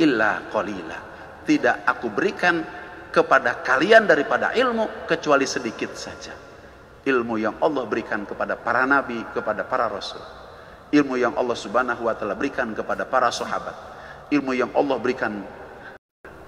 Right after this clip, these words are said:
kalau ilmu-ilmu yang diberikan kepada para nabi, para rasul, kepada para sahabat, kepada para wali, kepada para imam, sebegitu sedikitnya, lantas ilmu kita kira-kira seperti apa?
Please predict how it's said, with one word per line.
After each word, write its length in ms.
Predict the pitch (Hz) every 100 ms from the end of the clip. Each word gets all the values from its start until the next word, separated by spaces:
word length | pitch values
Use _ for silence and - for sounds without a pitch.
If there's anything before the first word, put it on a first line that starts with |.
| - - -
kalau 240 | - 104 95
ilmu-ilmu 1040 | 156 156 139 - 131 117 110 - - -
yang 160 | 113 98
diberikan 480 | 98 151 156 135
kepada 320 | 110 113 107 101
para 160 | 101
nabi, 240 | 95 123 180
para 240 | 151 143
rasul, 400 | 139 139 139 147 -
kepada 320 | 120 110 98
para 240 | 113 156
sahabat, 400 | 170 165 151 147
kepada 320 | - 107 101 101
para 240 | 160 175
wali, 320 | 185 175 170
kepada 320 | - - -
para 240 | - 180 185
imam, 320 | 170 165 160 - - - -
sebegitu 800 | - - 180 175 277 - 208 196
sedikitnya, 720 | - - - - - 190 202 - - -
lantas 400 | 127 127 120 165
ilmu 240 | - 135 127 120
kita 160 | 110 -
kira-kira 320 | 127 - 117
seperti 400 | 131 107 104 -
apa? 320 | - - -